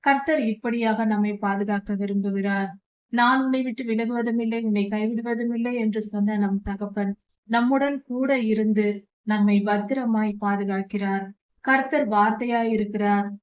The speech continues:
அவர் வார்த்தை வேத வசனத்தில் இருக்கிறது. வேத வசனத்தை தியானிக்கும் பொழுது அவர் நம் பக்கத்தில் இருப்பார். அதனால் தினந்தோறும் வேதத்தை தியானித்து காலையில் எழுந்தவுடன் முதலில் வேத வசனத்தை படித்து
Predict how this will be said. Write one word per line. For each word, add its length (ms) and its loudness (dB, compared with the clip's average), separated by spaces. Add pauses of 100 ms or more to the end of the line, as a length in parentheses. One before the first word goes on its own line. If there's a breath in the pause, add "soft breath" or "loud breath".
(160)
அவர் 340 2
வார்த்தை 580 2
வேத 300 0
வசனத்தில் 560 -4
இருக்கிறது. 680 -2 (260)
வேத 320 -2
வசனத்தை 500 -4
தியானிக்கும் 540 -2
பொழுது 300 0
அவர் 300 -2
நம் 320 2
பக்கத்தில் 520 -4
இருப்பார். 640 -4 (360)
அதனால் 420 0
தினந்தோறும் 640 0
வேதத்தை 480 0
தியானித்து 640 0 (300)
காலையில் 480 0
எழுந்தவுடன் 720 0
முதலில் 540 0
வேத 300 0
வசனத்தை 600 -2
படித்து 420 -2